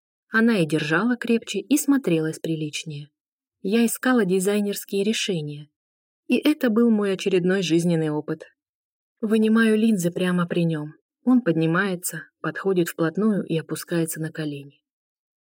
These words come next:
Его лицо прямо перед моим, и я могу видеть его глаза близко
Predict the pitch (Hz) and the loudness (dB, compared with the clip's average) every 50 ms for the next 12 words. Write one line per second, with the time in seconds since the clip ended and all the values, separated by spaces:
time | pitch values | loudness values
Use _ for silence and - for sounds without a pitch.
0 | _ _ _ _ _ _ _ - 190 196 190 208 202 202 214 208 - - 240 240 | _ _ _ _ _ _ _ -4 -2 0 2 2 2 2 0 0 0 0 0 0
1 | - 196 202 196 190 175 180 190 180 185 170 180 180 180 190 202 196 170 143 - | 0 0 0 0 0 0 0 2 2 2 2 2 0 0 0 0 0 -2 -4 -6
2 | _ _ - 175 165 170 170 170 170 170 170 175 175 160 165 175 160 165 160 - | _ _ -6 -2 0 0 2 2 2 2 2 2 0 0 0 0 0 0 -2 -2
3 | 170 160 165 160 160 165 160 151 160 156 156 170 202 226 220 - - - 196 | -2 -2 -2 -2 0 -2 -2 0 -2 -2 0 0 0 0 0 -2 -6 -8 -10